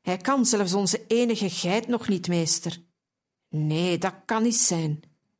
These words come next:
Dat is onmogelijk." Boer Selme bleef aandringen, beloofde de kleine te helpen. Aangezien hij daar in de nabijheid moest werken, zou hij wel een oog in het zeil houden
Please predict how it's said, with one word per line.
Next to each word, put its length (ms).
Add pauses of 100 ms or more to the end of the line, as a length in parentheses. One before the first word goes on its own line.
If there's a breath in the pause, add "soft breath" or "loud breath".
(120)
Dat 340
is 180
onmogelijk." 680 (1500)
Boer 300
Selme 460
bleef 580
aandringen, 640 (480)
beloofde 480
de 100
kleine 500
te 80
helpen. 600 (800)
Aangezien 500
hij 140
daar 220
in 100
de 80
nabijheid 560
moest 300
werken, 420 (360 loud breath)
zou 280
hij 120
wel 120
een 240
oog 280
in 120
het 100
zeil 320
houden 560